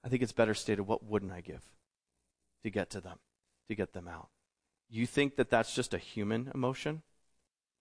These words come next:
Or do you think that is the love of God in a small way that he's revealed to you? How much more? When Paul says, like, "There's no height,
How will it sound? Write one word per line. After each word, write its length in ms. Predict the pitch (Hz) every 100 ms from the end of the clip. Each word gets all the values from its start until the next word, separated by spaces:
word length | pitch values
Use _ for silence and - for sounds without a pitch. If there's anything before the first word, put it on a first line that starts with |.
| _ _ -
Or 80 | 104
do 120 | 110
you 40 |
think 240 | 110 123 107
that 180 | 110 110
is 100 | 101
the 100 | 98
love 240 | 104 101
of 140 | 98
God 400 | - 104 98 92 - - _ _
in 120 | 120
a 60 | 98
small 680 | - - 98 101 120 135 131
way 200 | 107 95
that 140 | 87
he's 220 | - 104 101
revealed 340 | 90 98 95
to 100 | -
you? 140 | 101 85
How 180 | 120
much 320 | 123 101 - -
more? 640 | 98 107 110 104 90 - _ _ _ _ _ _ _ _ _ _ _
When 120 | - 107
Paul 280 | 117 110
says, 320 | 104 117 104 -
like, 300 | 98 87 - _ _ _ _ _ _ _ _ _ _ _ _ _ _ -
"There's 240 | 117 -
no 140 | 123
height, 420 | 107 - 120 107